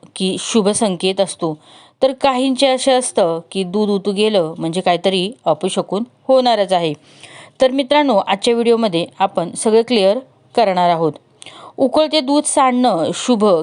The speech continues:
की अशुभ याबद्दल जाणून घ्यायचं आहे. दररोजच्या जीवनात अगदी लहानशा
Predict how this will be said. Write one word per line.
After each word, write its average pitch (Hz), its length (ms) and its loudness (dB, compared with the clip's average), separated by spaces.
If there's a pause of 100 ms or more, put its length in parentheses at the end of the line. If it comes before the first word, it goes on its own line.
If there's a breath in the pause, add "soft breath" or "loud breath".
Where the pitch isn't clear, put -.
की 220 160 -2
अशुभ 196 420 0 (120)
याबद्दल 196 680 0 (340)
जाणून 226 320 0
घ्यायचं 170 360 0
आहे. 156 200 -2 (460 soft breath)
दररोजच्या 185 460 0
जीवनात 208 340 0 (140)
अगदी 302 320 2
लहानशा 269 540 0